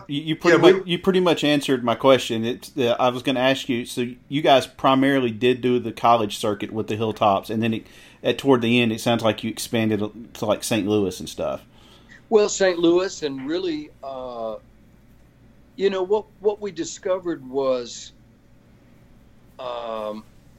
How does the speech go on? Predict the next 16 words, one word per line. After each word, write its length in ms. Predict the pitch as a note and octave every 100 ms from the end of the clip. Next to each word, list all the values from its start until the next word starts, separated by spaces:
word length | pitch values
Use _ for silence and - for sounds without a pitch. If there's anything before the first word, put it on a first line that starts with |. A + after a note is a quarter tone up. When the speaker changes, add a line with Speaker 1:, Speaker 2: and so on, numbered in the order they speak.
| _ - - - - - - _ - - _ -
Speaker 3:
if 280 | E3+ E3+ -
we 160 | F#3
were 180 | F3+ D#3+
going 420 | C3 C#3 D#3 E3+ E3
to 60 |
play 300 | - C#3+ C#3+
our 160 | C3 A2+
original 460 | A#2 B2+ A2 G#2+
music, 400 | G#2 A#2 A#2 G2+ -
we 120 | B2
really 320 | B2 C#3 C3+
needed 320 | B2 A#2+ A2 G#2+
to 80 |
move 340 | G#2 A2 A2 G#2
away 380 | G2 G#2+ G#2+ G#2+
from 720 | - - G#2+ G#2 F#2+ F2+